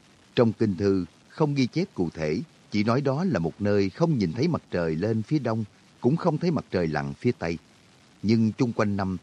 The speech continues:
đều tắm trong ánh nắng chói lọi. Một nơi được linh hồn của các tín đồ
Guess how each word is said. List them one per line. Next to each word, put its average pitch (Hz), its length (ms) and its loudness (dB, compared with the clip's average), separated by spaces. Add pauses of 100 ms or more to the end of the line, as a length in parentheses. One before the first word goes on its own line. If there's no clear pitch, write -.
(140)
đều 98 280 4
tắm 123 280 -2
trong 107 120 0
ánh 104 140 0
nắng 120 280 -2
chói 135 160 0
lọi. 65 280 -4 (920)
Một 107 220 4
nơi 113 300 4
được 104 200 -2
linh 143 160 0
hồn 87 280 0
của 85 200 2
các 143 220 -6
tín 180 180 2
đồ 78 320 2